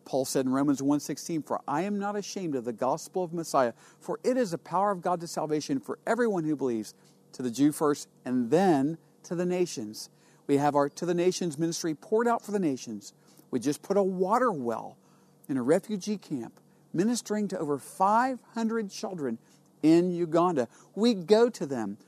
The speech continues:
We show them the Jesus movie, movie. We minister to them. We, we do all kinds of things. And also we go to churches. They're preaching the gospel,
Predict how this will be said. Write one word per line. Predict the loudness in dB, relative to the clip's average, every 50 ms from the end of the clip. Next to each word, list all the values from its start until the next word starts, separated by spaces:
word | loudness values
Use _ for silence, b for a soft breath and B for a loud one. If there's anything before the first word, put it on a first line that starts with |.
| b b
We | -6 -6
show | -4 0 0 0 0
them | 0 -2 -4
the | -4
Jesus | -6 -8 -6 -6 -4 -4 -4 -4 -6 -6 -6 -4
movie, | -2 0 0 2 2 0 0 -2 b b b b b
movie. | 4 4 4 6 4 4
We | 4 4 4 2
minister | 4 2 0 0 0 -4 -2 0 0 0
to | 0 -2 -4
them. | -2 0 0 2 4
We, | 4 4 4 b b b b b
we | -4 -2
do | -2 -2 0 2
all | 4 6 6 4
kinds | 4 0 -4 -2 -2 0 0
of | 0 -2
things. | 0 -2 -4 -4 -2
And | 0
also | 0 0 -2 -2 -4 -4
we | -2
go | 0 0 0
to | 0 -2
churches. | -8 -8 -6 -6 -6 -4 -6 -8 -2 0
They're | -2 -2
preaching | -2 -6 -8 -8 -8 -8 -6 -8 -8 -8
the | -8
gospel, | -6 -4 -2 -2 -2 -4 -8 -14 _ -20 -20 -20